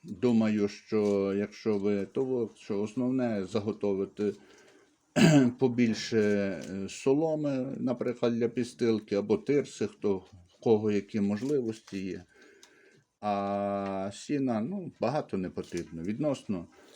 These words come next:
тому що тюк, наприклад, сіна і тюк соломи мають різну ціну. І для нутрі виконують, в принципі, як багато сіна взяти, е, воно буде виконувати ту саму роль, що,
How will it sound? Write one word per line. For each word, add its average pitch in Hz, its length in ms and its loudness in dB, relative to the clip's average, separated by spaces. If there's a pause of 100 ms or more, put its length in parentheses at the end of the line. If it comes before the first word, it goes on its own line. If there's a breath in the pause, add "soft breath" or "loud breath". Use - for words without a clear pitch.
(180 loud breath)
тому 123 340 4
що 113 320 0
тюк, 117 320 -2
наприклад, 104 580 0
сіна 104 500 2
і 92 220 -2
тюк 90 380 -6
соломи 113 480 0
мають 92 420 -4
різну 98 380 -4
ціну. 160 520 -6 (1160 soft breath)
І 104 480 2 (460 soft breath)
для 107 220 2
нутрі 113 360 2
виконують, 98 720 -2
в - 80 -20
принципі, 101 500 -4
як - 160 -4
багато 104 400 0
сіна 104 340 -2
взяти, 90 440 -4
е, 82 60 -8 (480 loud breath)
воно 95 460 -2
буде 98 220 0
виконувати 98 760 -2
ту 98 200 -4
саму 98 440 -2
роль, 107 240 4
що, 92 580 -4